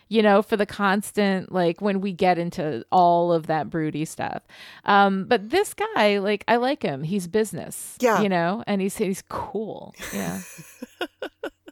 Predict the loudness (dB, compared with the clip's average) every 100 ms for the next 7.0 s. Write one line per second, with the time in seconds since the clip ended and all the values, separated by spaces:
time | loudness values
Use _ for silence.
0 | _ _ _ _ _ _ _ -20 -16 -14
1 | -14 2 4 4 0 0 4 4 4 4
2 | 2 -2 0 2 4 2 -2 0 2 2
3 | 0 -4 -6 -2 0 0 -4 -6 -10 -16
4 | -20 _ _ _ _ 2 4 6 4 0
5 | 0 0 2 2 0 -4 -2 0 0 -2
6 | -2 0 -2 -2 -2 -2 -2 -4 -6